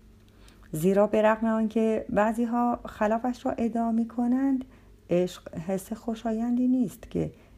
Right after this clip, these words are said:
امروز هست و فردا نیست. این را عزیز ز-، زهارا در یادداشتش نوشته بود. دهان الا از تعجب باز ماند.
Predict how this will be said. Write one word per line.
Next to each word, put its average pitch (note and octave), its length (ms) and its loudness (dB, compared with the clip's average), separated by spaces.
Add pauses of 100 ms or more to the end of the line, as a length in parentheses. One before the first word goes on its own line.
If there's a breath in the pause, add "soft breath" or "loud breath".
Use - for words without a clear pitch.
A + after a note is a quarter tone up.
(140 loud breath)
امروز D#3+ 460 -2
هست D#3+ 460 -6 (300)
و D3 260 -4 (340)
فردا F3+ 420 -2
نیست. - 320 -6 (880 soft breath)
این F3 140 2
را G3 340 0 (100)
عزیز E3+ 380 -6
ز-، E3+ 320 -4 (260)
زهارا E3+ 720 -2 (340 loud breath)
در D#3+ 260 -4
یادداشتش D#3+ 800 -8 (120)
نوشته F3 460 -8
بود. E3 240 -12 (240)
دهان B3 560 2
الا G#3+ 360 -2 (440 loud breath)
از A#3+ 220 -6
تعجب B3+ 600 -6 (140)
باز E3+ 400 -12
ماند. E3+ 420 -12